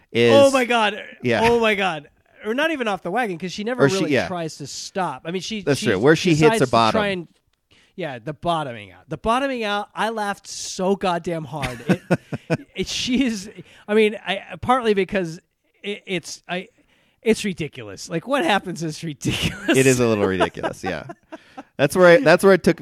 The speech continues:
Speaker 1: that's the one scene that took me out of it, where I was like, "I think Meg Ryan's a little, little hamming it up here." Uh, there's some hard,
Speaker 2: Hamming it
Speaker 1: she's
Speaker 2: up, yeah.
Speaker 1: acting the hardest she can here. Good for her, but it's also like, it, it felt it
Speaker 2: Yeah.
Speaker 1: wasn't very well <laughs> directed either.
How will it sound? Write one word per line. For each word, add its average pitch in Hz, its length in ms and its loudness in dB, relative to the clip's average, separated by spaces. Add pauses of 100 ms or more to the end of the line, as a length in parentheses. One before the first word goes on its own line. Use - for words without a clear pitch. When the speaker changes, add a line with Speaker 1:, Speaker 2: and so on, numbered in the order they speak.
Speaker 1:
that's 151 180 2
the 165 180 2
one 135 120 4
scene 143 160 -2
that 120 160 0
took 131 180 0
me 120 80 -2
out 110 140 2
of 107 80 0
it, - 20 -2
where 110 140 2
I 107 40 4
was 107 140 0
like, 107 180 0
"I 135 60 -2
think 190 180 -4
Meg 143 160 -4
Ryan's 120 240 -2
a 127 40 -4
little, 113 220 -2
little 131 220 -8
hamming 139 360 0
it 120 100 2
up 117 180 2
here." 101 600 -2
Uh, 98 420 -2
there's 117 180 -8
some 165 220 -6
hard, 147 200 2
Speaker 2:
Hamming 143 220 -12
it 131 60 -12
Speaker 1:
she's 156 140 2
Speaker 2:
up, - 80 -12
yeah. 127 80 0
Speaker 1:
acting 156 320 0
the 123 240 -2
hardest 147 400 0
she 131 120 -2
can 123 300 -4
here. 110 240 -2
Good 117 160 -4
for 120 120 -2
her, 107 160 0
but 95 140 -6
it's 110 120 -2
also 123 280 0
like, 98 380 -4 (460)
it, 131 160 0
it 139 160 2
felt 156 160 6
it - 40 6
Speaker 2:
Yeah. 135 40 6
Speaker 1:
wasn't 127 180 4
very 110 120 4
well 107 140 2
<laughs> - 20 -2
directed - 440 -4
either. 104 400 -4